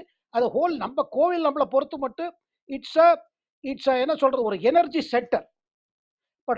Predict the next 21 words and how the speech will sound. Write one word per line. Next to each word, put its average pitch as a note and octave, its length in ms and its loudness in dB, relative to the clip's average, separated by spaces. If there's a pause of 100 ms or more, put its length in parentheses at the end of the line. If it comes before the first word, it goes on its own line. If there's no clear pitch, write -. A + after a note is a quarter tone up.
ராமர் F#4 380 6
கோயில்ல D#4+ 280 4
என்ன D4 180 0
ஆகப் D4 200 0
போறதுன்னா, A#3+ 320 -4 (180)
கர்ப்பகிரகம் E4 580 -2
தயாராயிடுச்சு. E4 520 -2 (1500)
குழந்தை E4 320 0
ராமர் D4+ 360 2
அங்க D4 240 -2
இதாக C4 200 0
போறாரு, E3 340 -10
பிராண B3+ 220 -6
பிரதிஷ்டா A#3 440 -10
போறாரு, E3 300 -14 (220)
குழந்தை C4+ 300 -2
ரூபத்துல A3 400 -6
முதல்ல. A3+ 280 -6 (600)
அதுக்கு B3+ 320 0
பிறகு D#4 380 0
பெரிய, C#4 260 0